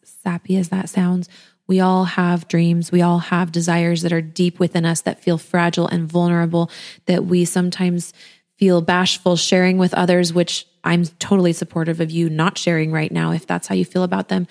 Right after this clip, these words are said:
And today in this episode, I want to give you the perspective of a mama of four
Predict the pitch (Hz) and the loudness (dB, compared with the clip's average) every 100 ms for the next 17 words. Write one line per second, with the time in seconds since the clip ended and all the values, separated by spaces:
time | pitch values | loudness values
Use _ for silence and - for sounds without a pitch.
0 | - - - _ 202 190 196 196 208 208 | -12 -20 -20 _ -2 0 0 2 2 2
1 | 208 - 180 202 - 220 220 - 175 180 | 0 -2 -2 -2 0 2 2 0 0 2
2 | 190 190 - - 180 185 175 190 180 180 | 2 0 -2 -6 -2 -2 2 2 0 -2
3 | 180 - 202 185 - 180 170 175 170 170 | -6 -4 -4 -4 -2 -2 -2 -2 0 0
4 | 175 185 - 175 - - 233 226 220 | 0 0 0 -2 -2 0 2 4 2